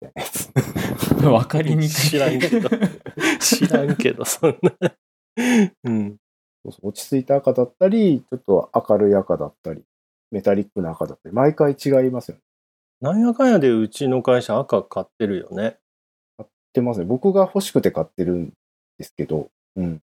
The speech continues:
Speaker 3: 一番最初になんかiPod Touchの、あ、なん、第、第何世代だったかな？
Speaker 1: 四、四世代？
Speaker 2: 五、
Speaker 3: うん。
Speaker 2: 五です。
Speaker 1: 五世代か。
Speaker 2: 五。
Speaker 1: あ、五世代か。
Speaker 3: 五世代か。
Speaker 1: うん。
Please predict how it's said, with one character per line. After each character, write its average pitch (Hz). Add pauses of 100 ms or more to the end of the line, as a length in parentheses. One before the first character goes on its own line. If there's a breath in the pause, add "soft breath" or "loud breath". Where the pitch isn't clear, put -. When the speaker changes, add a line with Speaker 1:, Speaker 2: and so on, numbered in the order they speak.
Speaker 3:
一 -
番 185
最 190
初 180
に 175
な 170
ん 160
か 117
iPod 180
Touch 190
の、 95 (460)
あ、 104
な 107
ん、 110
第、 151 (440)
第 165
何 113
世 120
代 180
だ 262
っ 269
た -
か -
な？ 139
Speaker 1:
四、 214
四 -
世 294
代？ 131 (360)
Speaker 2:
五、 180
Speaker 3:
う 123
ん。 135
Speaker 2:
五 233
で 151
す。 -
Speaker 1:
五 -
世 320
代 151
か。 107
Speaker 2:
五。 -
Speaker 1:
あ、 131
五 135
世 -
代 -
か。 -
Speaker 3:
五 160
世 151
代 131
か。 -
Speaker 1:
う -
ん。 -